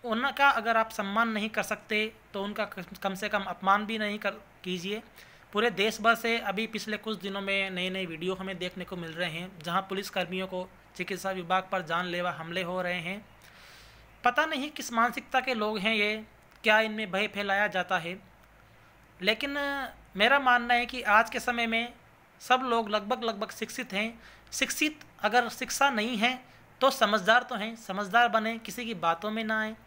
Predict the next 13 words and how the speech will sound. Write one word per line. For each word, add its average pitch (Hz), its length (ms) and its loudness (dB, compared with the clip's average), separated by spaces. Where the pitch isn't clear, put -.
किसी 196 200 -8
के 208 120 -8
बहकावे 202 460 -4
में 220 120 -4
ना 220 180 0
आए 214 180 -2
और 180 280 -2
अपने 262 380 0
स्वयं 262 360 2
विवेक 196 300 0
से 247 140 -2
काम 220 240 0
करें। 220 280 -6